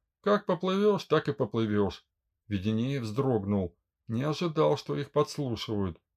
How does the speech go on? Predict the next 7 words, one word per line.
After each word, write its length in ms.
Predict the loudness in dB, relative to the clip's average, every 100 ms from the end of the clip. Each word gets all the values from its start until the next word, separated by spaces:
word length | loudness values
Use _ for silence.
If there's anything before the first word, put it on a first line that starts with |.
| _ _
Посмотрел 560 | -4 0 0 0 0 0
на 120 | 0
Рената, 600 | 0 0 0 0 0 -2 _ _
содрогнулся. 960 | -6 0 0 2 0 0 -2 -6 -8 -10 _ _ _ _ _
Хорошо, 640 | 0 0 2 2 2 2 _ _ _ 2
по 80 |
рукам. 460 | 2 4 2 2 0